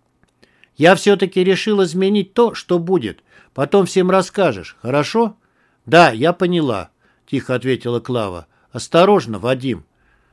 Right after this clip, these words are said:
«Да», ответил Малахов, хотя мыслями он уже был далеко.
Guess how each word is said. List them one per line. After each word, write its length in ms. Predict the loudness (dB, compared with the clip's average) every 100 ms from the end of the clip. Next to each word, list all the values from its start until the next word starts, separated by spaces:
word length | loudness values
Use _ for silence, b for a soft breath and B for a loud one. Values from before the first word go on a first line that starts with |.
| _ 0
«Да», 340 | 2 2 0 _
ответил 480 | -14 -4 -4 -2 -4
Малахов, 520 | -2 -2 -2 -6 -16
хотя 300 | -10 -4 -2
мыслями 440 | 0 -2 -4 -6 -6
он 120 | -6
уже 200 | -6 -6
был 240 | -2 -4
далеко. 600 | -4 -6 -6 -8 -16 -16